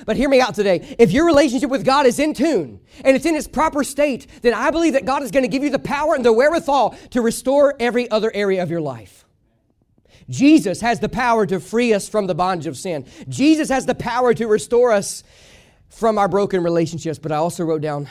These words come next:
thirdly, and probably the most important aspect of this chapter in the Bible. Jesus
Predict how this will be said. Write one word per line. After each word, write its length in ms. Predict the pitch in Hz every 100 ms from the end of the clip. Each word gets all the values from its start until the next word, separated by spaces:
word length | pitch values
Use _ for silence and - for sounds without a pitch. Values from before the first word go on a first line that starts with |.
| -
thirdly, 460 | - 135 120 117 95 -
and 120 | 143
probably 300 | 143 160 156
the 140 | 143
most 340 | 139 135 147 160
important 540 | 143 139 143 143 131 -
aspect 540 | 127 - 131 113 - _ -
of 240 | 123 117
this 180 | 113 101
chapter 480 | - 90 - 107 87 _ _ -
in 80 | 123
the 60 |
Bible. 380 | 98 90 - - _ _ _ _ _ _ _ _ _ -
Jesus 800 | 98 240 277 208 262 254 -